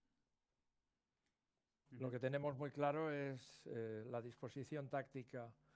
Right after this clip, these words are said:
del Logroñés, uno cuatro cuatro dos. Esto está muy claro, ¿no?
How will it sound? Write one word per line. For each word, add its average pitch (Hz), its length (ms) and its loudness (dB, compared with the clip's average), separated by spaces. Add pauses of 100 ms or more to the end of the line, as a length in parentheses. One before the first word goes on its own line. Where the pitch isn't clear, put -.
(320)
del 123 220 0
Logroñés, 123 920 -2
uno 139 260 0
cuatro 139 420 4
cuatro 127 380 0
dos. 123 480 -4
Esto 117 440 -4
está 113 500 2
muy 120 220 -4
claro, 107 340 -4
¿no? - 160 -12